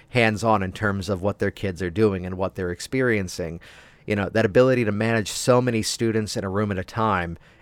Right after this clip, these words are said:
and treat them all as individuals, respond to their individual needs, that's the set of skills now I bring into my work as a hypnotist, to be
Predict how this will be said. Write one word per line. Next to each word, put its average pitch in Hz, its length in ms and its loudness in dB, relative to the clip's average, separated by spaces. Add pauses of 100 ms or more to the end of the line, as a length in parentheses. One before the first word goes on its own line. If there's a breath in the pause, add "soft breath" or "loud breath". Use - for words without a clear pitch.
(120 soft breath)
and 98 380 -2 (380)
treat 139 220 0
them 113 140 2
all 101 140 4
as 95 120 -2
individuals, 90 720 -6
respond 113 400 2
to 101 60 -2
their 101 160 0
individual 92 520 -4
needs, 104 420 -2 (400 soft breath)
that's 127 280 2
the 143 100 0
set 120 220 4
of 104 60 0
skills 113 380 0
now 101 160 2
I 98 80 2
bring 101 220 -2
into 101 120 -4
my 98 140 0
work 92 360 -2
as 92 200 -6
a 95 60 -4
hypnotist, - 840 -2 (240 loud breath)
to - 80 -8
be 104 220 0